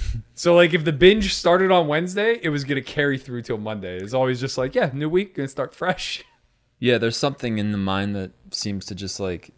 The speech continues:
Speaker 2: need to set that switch point. And for me, it's worse. It's like, it starts in November and then it doesn't end until the new year.
Speaker 1: Right.
Speaker 2: It's just like, "Oh, well, fuck it till the new year."
Speaker 1: Are you the type to, like, set, uh, like,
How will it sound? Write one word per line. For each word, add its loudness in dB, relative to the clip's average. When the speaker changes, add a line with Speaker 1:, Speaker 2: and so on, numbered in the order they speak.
Speaker 2:
need -4
to -6
set -6
that -4
switch -6
point. -8
And -6
for -4
me, 2
it's -6
worse. -2
It's -10
like, -4
it -12
starts 0
in -4
November 0
and 0
then -6
it -10
doesn't 0
end -4
until -8
the -4
new -4
year. -4
Speaker 1:
Right. -2
Speaker 2:
It's -8
just -4
like, -2
"Oh, 2
well, -2
fuck -2
it -10
till -2
the -4
new -4
year." -10
Speaker 1:
Are 0
you -2
the 2
type -2
to, -2
like, -4
set, -4
uh, -6
like, -10